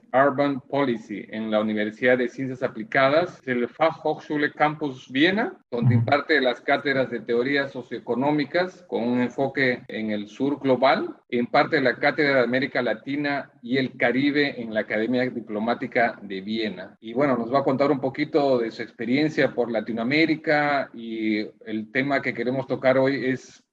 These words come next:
Speaker 1: por supuesto, un tema que él también lo ha estado manejando y ha dado también algunos cursos sobre, eh, la corrupción en Latinoamérica. Bienvenido,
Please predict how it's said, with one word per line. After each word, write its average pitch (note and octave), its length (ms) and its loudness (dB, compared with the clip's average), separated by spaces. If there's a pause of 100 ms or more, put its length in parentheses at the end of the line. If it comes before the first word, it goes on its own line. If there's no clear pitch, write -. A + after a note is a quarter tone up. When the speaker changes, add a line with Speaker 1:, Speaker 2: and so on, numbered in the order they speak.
(160)
Speaker 1:
por A#2 100 -8
supuesto, B2+ 360 -8
un B2 100 -4
tema C3 300 0
que A#2+ 100 -2
él A#2+ 100 -2
también B2+ 260 0
lo B2 60 4
ha A#2+ 40 -2
estado B2 240 2
manejando B2+ 880 -2 (340)
y G#2+ 80 -4
ha A2 60 0
dado A#2 240 2
también A2+ 340 -4
algunos A2+ 420 -6
cursos C3 580 -2
sobre, C#3+ 880 2
eh, A#2 40 2
la A2 240 -2
corrupción A#2+ 600 -2
en A2+ 220 -4
Latinoamérica. G#2+ 920 -2 (380)
Bienvenido, C3 1040 4